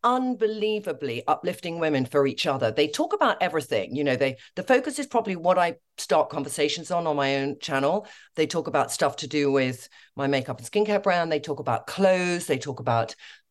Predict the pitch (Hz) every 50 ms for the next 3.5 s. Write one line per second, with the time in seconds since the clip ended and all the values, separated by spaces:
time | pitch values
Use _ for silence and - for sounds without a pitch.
0 | _ _ - - - - 196 165 160 156 151 151 147 143 139 131 - - - -
1 | - _ _ - 175 - - - 190 190 180 170 170 - - - - 233 214 214
2 | 214 208 202 190 185 180 151 151 147 147 156 147 151 156 156 170 185 208 240 220
3 | 214 214 202 180 156 147 151 156 147 143